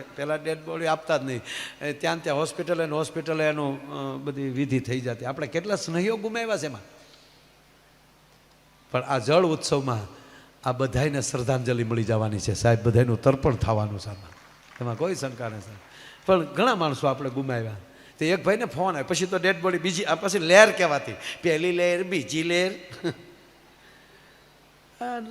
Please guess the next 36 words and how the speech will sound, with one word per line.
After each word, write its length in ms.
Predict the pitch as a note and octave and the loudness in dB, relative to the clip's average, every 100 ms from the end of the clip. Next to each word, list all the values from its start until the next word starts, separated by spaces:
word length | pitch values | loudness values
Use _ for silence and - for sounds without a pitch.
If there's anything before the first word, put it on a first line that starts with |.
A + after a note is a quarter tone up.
| A#3 - | -14 -2
કોરોનાની 500 | B3 C#4 C#4+ C#4 B3 | 4 4 6 4 6
લહેર 340 | A3 C#4 D#4 | 6 6 4
કહેવાતી 420 | B3+ F#3 D#3 D3 | 4 6 4 2
હતી, 120 | C3 | -4
બોલો. 280 | C3+ D3+ C#3 - - - - - - - | -2 -2 -4 -10 -20 -20 -20 -20 -8 0
પહેલાં 280 | G#3+ B3 A3 | 2 4 2
લીલા 300 | A#3+ C#4+ C4 | 4 6 6
લહેર 260 | A#3 G3+ | 6 6
હતા, 320 | F#3 F#3 D#3+ | 4 2 -2
કોરોના 460 | D3+ G3+ A3+ A#3 A3 | 0 4 6 6 6
આવ્યા 180 | A3+ A3 | 6 4
પછી 460 | G#3+ G3 A3 A3+ - - - F3+ - - - - - | 2 0 0 -2 -6 -16 -10 -10 -10 -20 -20 -20 -8
લીલા 300 | D#3+ A#3 B3 | -2 6 6
વહી 200 | A3+ C4+ | 8 6
ગઈ, 240 | G#3+ E3+ F#3+ | 4 2 4
એકલી 300 | A3 C4 G#3 | 4 2 2
લહેર 260 | G3 E3+ | 4 4
રહી, 220 | B2 A2+ F#2+ - - - - - - - - | 2 -4 -8 -12 -20 -20 -20 -20 -20 -8 4
લુખી 320 | G#3 - F#3+ | 4 6 4
લહેર. 240 | C#3 A#2 F#2 - - - - - - - - - - - - | 4 -2 -6 -16 -20 -20 -20 -20 -20 -20 -20 -20 -12 -10 -4
તે 180 | F3 F3 | 2 4
એ, 280 | G3 E3 G3 | 4 2 -2
એક 180 | G3 E3+ | -2 0
જણે 240 | F#3+ A#3 | 0 0
પછી 260 | A3 F3 G3+ | -2 0 2
તો, 140 | G#3+ G3+ G3 F#3+ - | 2 0 -6 -12 -8
પછી 180 | - F#3+ | -6 -2
તો 100 | G3+ | 2
એ 40 | |
હોસ્પિટલમાં 640 | F#3 F#3+ F#3+ G3+ G#3 F#3+ F#3+ | 4 4 2 -4 -2 0 0
લઈ 80 | |
પછી 220 | F#3+ F3+ F3+ | 0 -2 0
ડેડ 220 | F#3 F3+ | 2 2
બોડી 200 | F#3+ F#3 | 2 2
આપી 220 | G#3 G#3+ | 2 0
દેતા, 300 | D3+ C3 | -2 -4